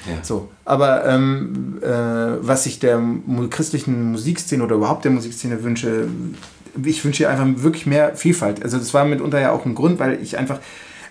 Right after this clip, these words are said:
Speaker 2: gemerkt habe, dass ich zum Beispiel mit meiner Art von Musik in dieser kleinen Szenerie, ich komme da auf keinen grünen Zweig. Also
Speaker 1: Ja.
Speaker 2: sowohl wirtschaftlich nicht,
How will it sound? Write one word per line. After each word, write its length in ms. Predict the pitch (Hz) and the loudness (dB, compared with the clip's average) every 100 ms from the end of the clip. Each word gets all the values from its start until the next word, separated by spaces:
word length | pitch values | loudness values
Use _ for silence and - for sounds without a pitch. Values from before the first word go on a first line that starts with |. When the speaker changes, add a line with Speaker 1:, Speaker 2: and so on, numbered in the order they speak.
| - | -2
Speaker 2:
gemerkt 400 | 139 143 165 180 | 2 4 4 2
habe, 100 | - | -2
dass 160 | 135 | -2
ich 160 | 143 - | -4 -2
zum 100 | 135 | 0
Beispiel 280 | 135 135 131 | 0 0 0
mit 220 | 123 120 | 0 2
meiner 560 | 127 143 180 190 190 - - _ | 2 2 4 2 0 -6 -20 _
Art 240 | 139 156 - | 0 2 0
von 180 | 156 139 | 0 0
Musik 480 | 131 143 165 - - - - - | 0 0 -2 -4 -14 -20 -14 -2
in 180 | 131 131 | 0 2
dieser 340 | 135 135 131 | 0 2 0
kleinen 460 | - 127 131 147 143 | 0 0 2 2 0
Szenerie, 720 | - 147 131 127 139 147 135 - - - _ | -2 0 2 2 0 -2 -2 -10 -18 -20 _
ich 240 | - - - | -14 -12 -2
komme 160 | 156 | 2
da 100 | 160 | 2
auf 100 | - | 2
keinen 160 | - 131 | 0 -2
grünen 180 | 123 127 | 0 -2
Zweig. 240 | - 127 - - - - | 0 -2 -4 -16 -12 -2
Also 200 | 131 123 | 0 0
Speaker 1:
Ja. 80 | 127 | -2
Speaker 2:
sowohl 360 | 131 127 135 | 0 4 4
wirtschaftlich 540 | 131 160 175 - 160 - | 4 2 0 -4 -4 2
nicht, 320 | 175 196 - | 2 2 -6